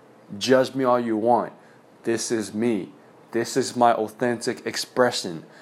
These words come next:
This is my message that I'm passionate about. I'm passionate about to learn in a, in a greater depth and understand it in a greater depth. Also,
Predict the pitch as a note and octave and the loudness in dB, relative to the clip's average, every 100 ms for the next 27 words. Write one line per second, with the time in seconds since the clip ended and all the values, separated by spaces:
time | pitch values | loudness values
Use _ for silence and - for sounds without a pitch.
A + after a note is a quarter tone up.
0 | - - - - C3 D3 - A2+ A2+ A#2 | -20 -20 -14 2 4 4 -4 -8 -6 -2
1 | G#2 F2+ F2+ B2 C3+ - F#2+ D#2 - - | -2 -2 0 0 0 0 -4 -6 -14 -16
2 | - - - _ - A#2 A#2 G2 A2 A2 | -20 -20 -20 _ -2 4 4 2 -4 -6
3 | - B2+ B2 A#2+ G2+ G2 G2 E2 - - | 0 0 0 -4 -6 -2 0 0 -4 -16
4 | - - - - - B2+ B2+ C3 B2 A#2 | -20 -20 -14 -8 2 2 2 -4 2 0
5 | - G#2+ G2+ C3+ E3 G3+ - - - - | 0 -4 4 4 4 0 -6 -20 -20 -20
6 | - - - - - - - - - - | -20 -20 -20 -20 -20 -20 -20 -20 -20 -20
7 | - - - B2+ B2+ A#2 A#2+ - - - | -20 -14 0 2 2 0 -2 -6 -20 -6
8 | B2+ B2+ A#2+ A2+ B2+ B2+ A2+ G2 B2+ F#3+ | -2 2 2 6 6 6 2 6 6 6
9 | - - - A#2 A#2 A#2 B2 A#2+ - B2 | 0 -18 -4 0 2 2 2 2 2 2
10 | B2 A2 - - - - - - B2 A#2 | 2 -2 -8 -20 -20 -20 -16 0 2 2
11 | A2 B2 A#2 A2 A2 C3 F#3+ - _ - | 6 4 6 2 6 6 6 -4 _ -20
12 | - - - - - B2+ C3 - E3+ F3+ | -20 -20 -20 -20 4 4 4 4 4 4
13 | E3+ | -2